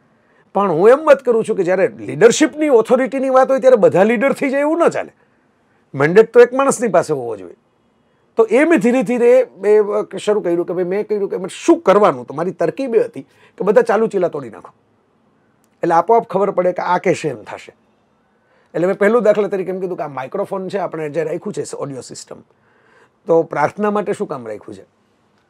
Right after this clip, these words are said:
પ્રાર્થના તો આપણે ગવડાવીએ, બરાબર છે, એક સિસ્ટમ છે, એમાં આપણે ફિલ્મના ગીત વગાડીએ. ક્યારે વગાડવાના? તો કે રિસેસમાં વગાડીએ.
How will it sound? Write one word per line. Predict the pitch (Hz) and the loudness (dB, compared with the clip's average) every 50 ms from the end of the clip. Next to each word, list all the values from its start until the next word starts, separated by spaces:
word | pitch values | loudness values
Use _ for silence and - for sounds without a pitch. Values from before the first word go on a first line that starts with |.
| _ _ _ _ _ _ _ _ - | _ _ _ _ _ _ _ _ -10
પ્રાર્થના | 160 143 131 113 - 170 | -8 -6 -6 -6 -6 -4
તો | 160 170 | -2 0
આપણે | 170 170 175 175 | 0 0 0 0
ગવડાવીએ, | 165 175 180 185 175 156 139 143 | 0 2 2 2 2 0 0 -2
બરાબર | 147 170 170 165 127 120 | 0 0 0 0 -2 -6
છે, | 113 107 135 | -12 -12 -14
એક | 131 | -12
સિસ્ટમ | - - 175 - - - 123 104 | -10 -10 -10 -8 -8 -10 -10 -10
છે, | 78 - - _ _ _ _ _ _ _ _ _ _ _ - | -12 -20 -20 _ _ _ _ _ _ _ _ _ _ _ -8
એમાં | - 151 170 | -6 -4 -4
આપણે | 170 175 175 | -4 -4 -4
ફિલ્મના | - 175 196 196 202 190 | -4 -4 -4 -4 -4 -4
ગીત | 170 180 180 - | -4 -6 -6 -8
વગાડીએ. | 120 107 - 90 - - - - - _ _ _ _ _ _ _ _ _ _ _ _ _ _ _ _ _ _ _ _ _ _ _ _ _ _ _ _ _ _ _ _ _ | -8 -12 -12 -14 -16 -20 -20 -20 -20 _ _ _ _ _ _ _ _ _ _ _ _ _ _ _ _ _ _ _ _ _ _ _ _ _ _ _ _ _ _ _ _ _
ક્યારે | - 202 233 240 | 6 8 8 8
વગાડવાના? | 220 180 156 147 135 127 123 120 117 | 8 6 4 0 -2 -8 -8 -10 -12
તો | 117 - | -14 -14
કે | 120 123 | -12 -10
રિસેસમાં | 113 147 156 - 247 220 - - 104 87 | -10 -8 -6 -4 -4 -4 -4 -6 -10 -10
વગાડીએ. | 80 80 - - - - _ | -10 -12 -16 -20 -20 -20 _